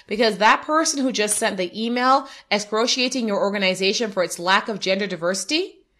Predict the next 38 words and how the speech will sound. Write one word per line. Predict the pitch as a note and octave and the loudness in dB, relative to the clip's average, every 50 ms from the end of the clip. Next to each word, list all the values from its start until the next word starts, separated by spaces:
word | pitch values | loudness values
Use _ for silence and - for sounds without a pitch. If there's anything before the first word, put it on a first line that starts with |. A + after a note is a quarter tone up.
| _ _ _ _ _ _ _ | _ _ _ _ _ _ _
doesn't | - A3+ A#3+ A#3+ A#3 A#3 G#3+ - | 4 4 4 4 4 0 -4 -4
care | - - G3+ G3+ F#3+ G3 | -6 -4 -2 0 2 2
if | F#3+ G3 | 0 0
your | F#3 F#3 F3+ | -2 -2 -2
leaders | E3 F3+ F#3 F3 F3+ E3 F3+ | 0 0 0 0 -2 -2 -4
are | E3+ | -6
well-intentioned. | D3+ D3+ E3 D3+ D#3+ D#3 D#3+ - E3+ D#3 E3+ - - G#3+ A3+ C4 D4+ - - - - _ _ _ _ _ | -4 -4 -4 -2 -2 -4 -4 -4 -6 -4 -4 -2 -2 0 0 -2 -2 -4 -10 -18 -20 _ _ _ _ _
She | - - - A#3+ | -14 -12 -12 -12
cares | A3 - - - C4 C4 C4+ C#4 B3+ | -12 -14 -12 -8 -4 -2 0 0 -2
about | C4 A3+ A#3+ A3 - - | -2 -2 -2 -2 -2 -4
what | F#3+ A3 - - | -6 -8 -8 -6
they | - G3 G3+ | -4 -4 -4
did. | - - F#3+ F#3+ G3 G3+ G3 - - - _ _ _ _ _ _ _ _ _ - - _ | -4 -6 -6 -6 -6 -6 -6 -8 -12 -16 _ _ _ _ _ _ _ _ _ -20 -16 _
Simply | - - C#4 C#4 C#4 D4 D4 C#4+ | 2 2 2 4 4 0 -2 -2
put, | - - B3+ A#3 A#3+ | 0 0 0 0 0
assuming | - G#3+ G#3 - - B3+ C4+ C#4 C4+ C#4 B3 - - | -2 -4 -4 -4 -2 -2 -2 0 0 -2 -2 -2 -2
everyone | G3 G#3+ A3 G#3 B3+ C4 C4 A#3+ A#3 A#3 A#3 | -2 -2 0 0 0 0 0 0 -2 -2 -2
is | A3+ G#3+ F#3+ | -4 -6 -6
well-intentioned | G3 F#3+ G3 G3+ G3+ G3+ G3+ G3 F#3+ G3+ F#3+ F#3+ - F3 E3 - | -4 -2 -2 -2 0 -2 -4 -4 -4 -4 -4 -4 -4 -6 -8 -8
prioritizes | - G3 G3+ G#3+ G#3+ A3 G#3+ A3 G3 F#3+ F3 F3+ D#3 D#3+ D3 - - | -4 -4 -2 -2 -2 -2 -2 -2 -2 -2 -2 -4 -8 -8 -12 -10 -6
one | E3+ F#3+ G#3+ B3 B3 | -4 -2 -2 -2 -2
person's | C#4 C4 C4 C4 B3+ B3 A#3 | -2 -2 -2 -2 -4 -8 -8
comfort | - - A3+ A3+ A3 - E3+ - - - - - _ _ _ _ _ _ - | -6 -6 -6 -6 -4 -4 -6 -6 -6 -10 -14 -14 _ _ _ _ _ _ -2
over | G3+ G3+ G3+ G3 G3+ F#3+ | -2 0 0 0 0 0
another | F#3 F3+ F#3 F#3+ F#3+ G3 G3 | 0 0 -2 -2 -2 -2 -2
person's | F#3+ F#3+ - F#3 F3 - F3 D#3+ - | -4 -2 -2 -4 -4 -4 -8 -10 -12
pain. | - - - F#3+ F#3 D#3+ D3 C#3 - - _ _ _ _ _ _ _ _ _ - _ _ | -12 -8 -6 -6 -4 -4 -4 -6 -10 -14 _ _ _ _ _ _ _ _ _ -20 _ _
The | G#3 G#3 | -4 -4
focus | G#3 - B3+ C4 C#4+ C#4+ D4+ C4+ C#4 - | -2 2 2 2 2 2 0 -2 -2 0
has | - B3 B3 B3 B3 - | 0 2 2 2 0 -6
to | - G#3 | -8 -8
be | G3 A3 G#3+ | -4 -2 0
on | G3 G3 G3 | 0 0 -2
the | G3 F#3+ - _ | -4 -8 -10 _
impact | - G#3+ A3+ A#3+ A#3 G#3+ A3 G#3+ G3+ G3 G3 - | -6 -4 -4 -4 -4 -2 0 0 0 0 -2 -6
of | F3+ E3+ | -6 -4
their | E3 F3+ E3+ - | -4 -4 -2 -2
actions, | - E3 E3+ - - - D#3+ D#3 C#3+ - - - - | -2 -2 -2 -2 -4 -4 -4 -6 -6 -8 -10 -10 -10